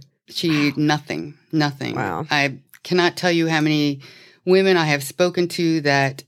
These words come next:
Speaker 1: everything was going great. They're healthy, they're athletes, they did a ten K, went on vacation, hiked the mountains, and then literally get home,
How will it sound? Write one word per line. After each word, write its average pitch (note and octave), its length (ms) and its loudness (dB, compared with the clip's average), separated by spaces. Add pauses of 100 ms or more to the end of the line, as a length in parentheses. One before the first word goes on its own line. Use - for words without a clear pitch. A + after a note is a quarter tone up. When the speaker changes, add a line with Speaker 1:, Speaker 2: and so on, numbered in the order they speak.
(140)
Speaker 1:
everything D#3 640 0
was C3 200 -8
going C#3 400 0
great. D3 440 2
They're C3 200 -2
healthy, D3 540 0
they're C3 280 -6
athletes, D3+ 640 -2
they B2+ 160 -6
did C3 480 -2 (140)
a D3+ 40 -12
ten D#3 320 -2
K, F#3+ 720 0
went D#3 240 0
on B2 140 0
vacation, G3 640 0
hiked C3+ 300 -4
the B2+ 80 -6
mountains, F3+ 560 0
and C#3+ 320 0
then C#3 400 0
literally D3+ 500 2
get C3+ 220 0
home, D3 580 0